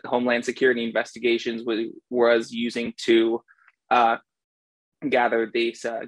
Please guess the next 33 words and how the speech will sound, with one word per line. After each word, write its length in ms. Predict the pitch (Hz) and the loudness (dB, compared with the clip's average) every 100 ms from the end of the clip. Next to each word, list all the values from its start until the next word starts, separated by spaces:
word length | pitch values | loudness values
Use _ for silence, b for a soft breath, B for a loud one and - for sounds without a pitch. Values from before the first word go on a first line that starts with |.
| - | -6
to 100 | 135 | 0
gather 260 | 117 113 113 | 2 2 2
this 180 | 117 - | -2 0
data, 400 | 175 196 131 - _ _ _ _ _ _ | 2 4 2 -4 _ _ _ _ _ _
are 280 | 147 143 131 | 4 4 2
explicitly 760 | 139 - 170 202 202 110 123 | -4 -10 -8 -8 -8 -10 -10
limited 500 | 120 123 151 123 110 - | -10 -8 -6 -4 -6 -6
to 440 | 120 113 113 117 _ _ _ | -4 -2 -4 -8 _ _ _
apply 340 | 127 - 117 117 | -4 0 0 0
to 100 | 113 | -2
certain 400 | - 160 143 147 | -2 -2 -4 -8
types 360 | 120 117 - | -6 -6 -2
of 120 | 117 | -4
investigations. 920 | 117 113 117 - 117 147 160 113 120 - | -4 -6 -8 -8 -2 0 0 -4 -8 -2
It 120 | 117 | 0
is 280 | 117 113 - - | 2 -2 -10 -8
expressly 840 | - - - 160 151 135 120 120 - | -8 -4 2 2 2 0 0 0 -2
not 260 | 123 127 | -2 -2
to 40 | - | -6
be 80 | 117 | -8
used 280 | 117 117 | -8 -10
for 300 | - 117 117 | -4 2 2
bulk 240 | 107 117 - | 2 0 2
data 340 | 117 113 120 - _ _ - | 0 0 -4 -12 _ _ -4
gathering. 440 | 120 - 80 - - _ _ _ _ _ | 0 0 0 -4 -12 _ _ _ _ _
So 160 | - 135 | 4 6
they 120 | 135 | 8
are 220 | 139 123 117 117 | 6 4 -2 -2
violating 520 | 127 135 127 120 117 | 0 2 2 2 -2
their 140 | 117 | -2
own 140 | 120 131 | -2 0
rules. 360 | 196 135 139 _ _ _ _ | 2 2 -4 _ _ _ _
And, 480 | 175 196 151 143 | -4 -2 -2 -6